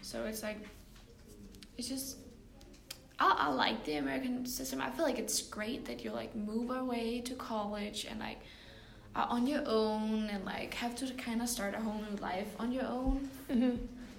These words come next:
Speaker 1: Whereas in Denmark, it's, like, it's just so small. Like, by area, Denmark is, like, half the size of Georgia. So it's, it's just spread out a little bit more. And, like,
Speaker 2: Mm-hmm.
Speaker 1: there is just,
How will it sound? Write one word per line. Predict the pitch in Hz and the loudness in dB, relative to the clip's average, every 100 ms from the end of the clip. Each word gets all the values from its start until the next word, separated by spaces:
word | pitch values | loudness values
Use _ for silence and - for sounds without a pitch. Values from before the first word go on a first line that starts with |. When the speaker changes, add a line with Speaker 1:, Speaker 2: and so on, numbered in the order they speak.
| - | -4
Speaker 1:
Whereas | 233 214 202 202 | 4 6 6 2
in | 202 | 0
Denmark, | 190 226 214 208 190 | 0 2 2 2 0
it's, | 190 | -4
like, | 196 180 - | -4 -6 -6
it's | - | -6
just | 208 196 - - - - | -6 -6 -4 -4 -4 -2
so | 208 | -2
small. | 214 - 214 80 - - | -2 -2 0 0 0 0
Like, | 104 - - - - - - | 0 0 -6 -12 -18 -20 2
by | 233 - - | 4 6 4
area, | 202 208 262 294 294 - - - | 2 2 2 2 -2 -8 -12 -4
Denmark | 214 208 202 | -2 -2 -4
is, | - | -6
like, | - | -8
half | - 226 220 | -2 0 0
the | 233 | 0
size | 208 214 | -2 -2
of | 233 | -4
Georgia. | - 196 190 202 220 - - - - - | -2 -2 -2 -4 -6 -10 -12 -14 -14 -4
So | - 226 208 208 - - - - | 6 8 8 6 -2 -8 -12 -10
it's, | 208 - - - - | -6 -6 -8 -10 -4
it's | - | -2
just | 214 220 - - - | 0 0 0 0 -2
spread | - - | 0 0
out | 87 87 - | 4 2 2
a | 110 | -2
little | 98 - | -2 -4
bit | 98 - | -6 -6
more. | 107 117 120 - - | -6 -6 -6 -10 -8
And, | 220 | 0
like, | - 226 220 | 4 4 4
Speaker 2:
Mm-hmm. | - - - - - - - - - - - - - - - 247 | -2 -6 -12 -16 -16 -18 -18 -18 -18 -20 -20 -18 -18 -20 -18 -10
Speaker 1:
there | 226 262 | -4 -2
is | 269 - | -2 -2
just, | 240 226 - | -4 -2 -4